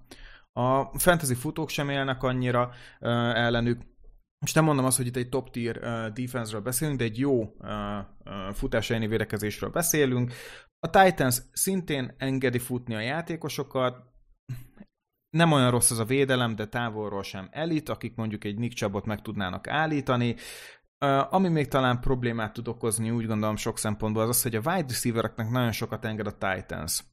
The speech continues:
És ez egy nagyon kellemetlen helyzet, hiszen hogyha, ha nagyon koncentrálnak, a linebackerek visszahúzódnak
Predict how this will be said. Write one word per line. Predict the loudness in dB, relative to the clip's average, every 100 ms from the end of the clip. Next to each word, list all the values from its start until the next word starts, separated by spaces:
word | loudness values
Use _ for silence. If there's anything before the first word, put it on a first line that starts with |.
| _ _ -6
És | -2 2
ez | 4
egy | 6
nagyon | 6 6 4 4
kellemetlen | 4 4 0 -2 -2
helyzet, | 0 -2 -2
hiszen | -2 -2 -2
hogyha, | -2 0 0 -2 -18 -20 -10
ha | -4
nagyon | 0 2 2 0 -4 -12 -2
koncentrálnak, | 0 2 0 -2 0 0 0
a | 2
linebackerek | 2 2 -2 -2 -2
visszahúzódnak | 0 0 0 0 0 0 0 -2 -4